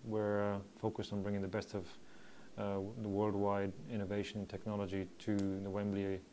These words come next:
Stadium as soon as possible. Commercial prospects, I think, are very interesting, especially because a lot of broadcasters are very interested in this. It gives a, it gives a guarantee of high quality of service,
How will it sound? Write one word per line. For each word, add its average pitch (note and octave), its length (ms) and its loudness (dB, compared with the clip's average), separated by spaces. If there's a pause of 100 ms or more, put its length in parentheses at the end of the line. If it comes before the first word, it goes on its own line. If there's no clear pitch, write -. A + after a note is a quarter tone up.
(240)
Stadium G2+ 500 4
as F2 80 -6
soon G#2 120 -4
as F#2+ 100 -4
possible. A2 460 2 (840)
Commercial F3+ 360 4
prospects, D#3+ 480 2
I C#3+ 60 0
think, C3 160 0
are A2+ 60 6
very B2 240 6
interesting, A#2+ 580 -2 (100)
especially A2 720 0
because G#2 440 -2
a A2+ 140 -4
lot G#2+ 180 4
of F#2+ 100 -2
broadcasters G2+ 560 -2
are F#2+ 140 -2
very G#2+ 100 2
interested G2+ 360 -4
in G#2 140 -2
this. G2+ 340 -4
It G#2+ 140 -10
gives F#2+ 220 -2
a, G2 200 0 (540)
it - 140 -4
gives G2 200 2
a G2 40 -2
guarantee G#2 580 0
of G2 120 0 (120)
high G#2+ 220 -2
quality G#2+ 400 -2
of - 80 -6
service, G#2 580 0